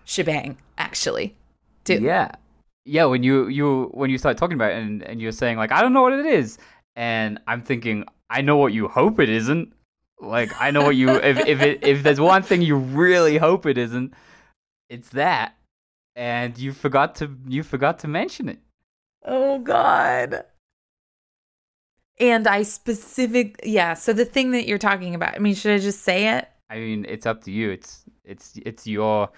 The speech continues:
Speaker 2: it's your story to tell.
Speaker 1: Well, I'll tell you. Okay, so the thing that you're talking about,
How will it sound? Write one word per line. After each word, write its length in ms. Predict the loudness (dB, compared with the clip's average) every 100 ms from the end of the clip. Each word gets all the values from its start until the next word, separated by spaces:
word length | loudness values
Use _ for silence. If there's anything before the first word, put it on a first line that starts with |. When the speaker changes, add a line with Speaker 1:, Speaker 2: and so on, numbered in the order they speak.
| _ _ _
Speaker 2:
it's 180 | -20 -8
your 160 | -2 0
story 360 | 0 0 0
to 120 | -2 -8
tell. 300 | -6 -6 -8 _ _ _ -20 -20 -20 -20 -20 -20 -20 -20 _ _
Speaker 1:
Well, 420 | 0 2 2 0 -8 -14 -16 -18 -20 -12 -6
I'll 140 | -6
tell 240 | 0 0
you. 340 | 0 -2 -4 -6 -14 _ -12
Okay, 380 | -4 -2 -4 -8 -20 _ _ _
so 500 | 2 4 4 2 -2 -10 _ _ _ _ _ _ _ _ _ _ _ _ _ _ _ _ _ _ _ _ _ _ _ _ _ _ _ _ -20 _ _ _ _ _ _ _ _ _ 2
the 100 | 2
thing 300 | 2 2 4
that 200 | 2 2
you're 140 | 0
talking 340 | 0 -2 -4
about, 380 | -2 -2 -2 -8